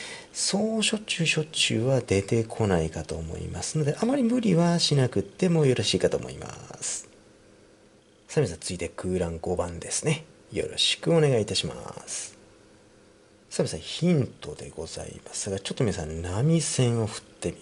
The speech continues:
ました。おそらく皆さんも考えたときにですね、変化への脅威というところを皆さん、おそらくヒントにしてるんじゃないかなという感じがいたしますし、もしくはアゲンストですよね。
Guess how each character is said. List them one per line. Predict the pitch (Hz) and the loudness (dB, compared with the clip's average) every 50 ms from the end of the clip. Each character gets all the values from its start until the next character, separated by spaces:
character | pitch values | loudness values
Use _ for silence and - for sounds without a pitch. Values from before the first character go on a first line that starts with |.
| - | -16
ま | - - | -10 -8
し | - | -8
た。 | - - - - - - - - - - - - - | -8 -8 -12 -18 -16 -14 -12 -12 -12 -14 -16 -18 -10
お | - | -8
そ | - - 254 | -6 -4 -2
ら | - | 0
く | 220 | 2
皆 | 190 190 208 220 220 | 2 2 2 0 -2
さ | 214 - - 180 175 | -2 0 2 2 4
ん | 170 160 160 | 4 4 6
も | 175 180 170 | 6 4 4
考 | - - - 147 165 180 196 208 | 2 0 0 2 2 2 2 2
え | 190 165 143 | 0 0 2
た | - 95 | 0 0
と | - - 82 | -2 -2 -4
き | 80 | -6
に | 78 76 | -6 -6
で | - - | -6 -6
す | - - | -4 -2
ね、 | 87 82 - - - - - - - - - | -2 -4 -4 -6 -12 -20 -20 -20 -20 -20 -18
変 | - - - 220 233 240 233 220 196 156 135 | -8 -2 0 0 0 0 0 0 2 0 0
化 | 143 - - 107 107 107 - | 0 0 2 2 2 2 2
へ | - 143 165 156 | 4 4 4 4
の | 123 98 85 | 4 2 2
脅 | 80 - - - - 135 143 131 104 82 78 | 0 -4 -4 2 4 6 8 8 6 4 2
威 | 73 - - - - - - - - - - - | 0 -4 -10 -18 -20 -20 -20 -20 -20 -20 -2 2
と | - 262 | 4 4
い | 254 | 4
う | |
と | 254 254 | 4 2
こ | 240 233 | 0 0
ろ | 233 | 2
を | 220 | 2
皆 | 208 202 185 | 2 2 4
さ | - | 4
ん、 | 123 104 | 4 2
お | 95 | 2
そ | - | 2
ら | 107 95 | 2 0
く | 87 | 0
ヒ | - - 107 | 0 0 2
ン | 104 95 87 | 2 2 0
ト | - - 98 | -2 -2 -2
に | 87 80 | -2 -2
し | - - - | -2 -2 -2
て | - - 95 | 2 2 2
る | 90 92 92 | 4 4 2
ん | 87 - | 0 0
じ | - - | -4 -6
ゃ | - | -6
な | - - | -8 -10
い | |
か | - - - | -10 -12 -12
な | - - | -14 -8
と | - 104 | -4 -4
い | 107 | -4
う | 101 | -2
感 | - 101 95 92 95 92 90 | -2 -2 -2 -2 -2 -4 -4
じ | 87 87 | -4 -2
が | 82 82 | -2 -2
い | 80 80 | -4 -4
た | - - - | -6 -6 -4
し | - - - - | -4 -4 -4 -6
ま | 82 | -8
す | - - - - | -8 -6 -4 -4
し、 | - - 90 80 73 - - - - - - - - - - | -4 -4 -4 -6 -6 -8 -10 -8 -8 -6 -6 -6 -8 -4 0
も | - 226 | 2 4
し | - | 4
く | - - | 4 4
は | - - - - - - 107 110 123 139 | 2 2 0 0 0 0 2 4 4 4
ア | |
ゲ | 139 - 208 240 | 6 6 6 4
ン | 269 302 262 160 113 95 | 4 4 4 4 4 4
ス | - - | 2 -4
ト | - - | -6 -8
で | - - - | -8 -6 -6
す | - - | -6 -4
よ | - - | -4 0
ね。 | - 135 143 - | 0 0 0 0